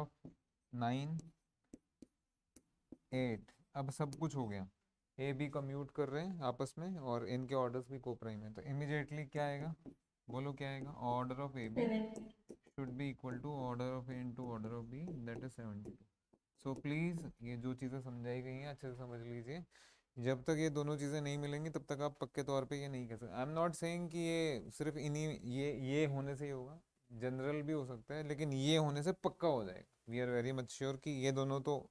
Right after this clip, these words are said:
Speaker 1: दे देंगे ये चीज़। तो पहले वाले में आपका co-prime नहीं था, दूसरे वाले में आपका A B B A commute नहीं कर रहे थे, तीसरे वाले में सब कुछ है। Clear हो गया आपको?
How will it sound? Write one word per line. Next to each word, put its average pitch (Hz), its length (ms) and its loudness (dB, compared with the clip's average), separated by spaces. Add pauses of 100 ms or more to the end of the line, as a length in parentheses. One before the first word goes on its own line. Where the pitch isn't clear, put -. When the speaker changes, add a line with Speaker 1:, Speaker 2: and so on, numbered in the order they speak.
(140)
Speaker 1:
दे 120 240 6
देंगे 107 280 2
ये 101 80 -4
चीज़। 110 180 -16 (480)
तो 127 60 -12
पहले 135 300 4
वाले 139 260 0
में 143 220 -6
आपका 135 300 -8
co-prime 131 400 -4
नहीं 135 180 -8
था, 135 180 -12 (380)
दूसरे 127 260 0
वाले 139 220 0
में 143 100 -2
आपका 139 240 -2
A 135 160 0
B 131 140 -4
B 127 260 -2
A - 80 -14
commute 123 320 -4
नहीं 131 140 -6
कर 123 140 -4
रहे 120 120 -4
थे, 127 160 -10 (360)
तीसरे 131 220 2
वाले 135 220 -2
में 135 120 -8
सब 131 160 -10
कुछ 110 200 -12
है। 113 60 -18 (120)
Clear 139 200 2
हो 156 100 0
गया 156 140 -2
आपको? 160 280 -8